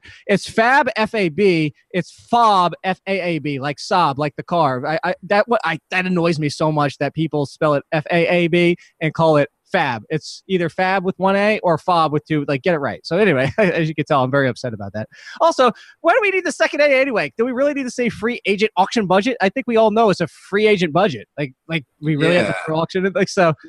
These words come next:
Speaker 1: anyway, fab, one A, going forward. Everybody get on board. Yay, ban kickers. Anyway, sidebar. I don't, I don't throw those numbers out. I used to. I don't do it for anybody because, you know, as soon as one week is passed, as soon as you get to week two,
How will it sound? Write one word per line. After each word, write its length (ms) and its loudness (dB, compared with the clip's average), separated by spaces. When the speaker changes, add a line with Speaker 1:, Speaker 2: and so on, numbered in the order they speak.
Speaker 1:
anyway, 320 2
fab, 300 2
one 200 2
A, 360 -2
going 240 2
forward. 320 2
Everybody 360 2
get 160 0
on 120 4
board. 280 0
Yay, 460 2
ban 240 -2
kickers. 380 -10
Anyway, 260 -6
sidebar. 500 -2
I 80 0
don't, 280 2
I 60 -2
don't 180 -2
throw 200 -4
those 240 -2
numbers 380 -2
out. 260 -2
I 80 0
used 540 -2
to. 260 -6
I 60 2
don't 280 0
do 180 4
it 120 -4
for 100 -6
anybody 380 -2
because, 720 0
you 100 2
know, 220 4
as 120 4
soon 220 2
as 100 4
one 200 2
week 340 0
is 220 0
passed, 560 -2
as 80 -10
soon 80 -6
as 60 -4
you 40 -6
get 120 -6
to 40 -8
week 160 -2
two, 340 2